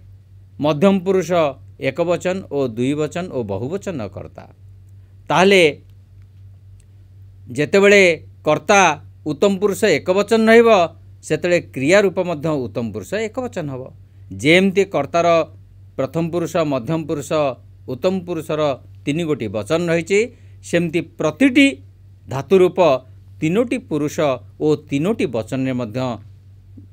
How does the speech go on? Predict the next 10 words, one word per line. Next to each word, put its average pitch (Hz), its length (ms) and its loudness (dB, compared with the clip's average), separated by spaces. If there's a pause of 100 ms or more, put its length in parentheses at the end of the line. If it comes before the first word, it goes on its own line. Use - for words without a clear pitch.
(300)
ହେଉଛନ୍ତି. 110 580 -6 (1800)
କର୍ତ୍ତାର 147 380 0 (420)
ଯେମିତି 214 460 4
ତିନିଟି 220 340 -2
ପୁରୁଷ, 208 300 -6
ତିନିଟି 190 360 -2
ବଚନ 170 340 -4
ଅଛି, 175 220 -4 (440)
ପ୍ରତ୍ୟେକ 294 420 -2 (140)
କ୍ରିୟାର 156 360 4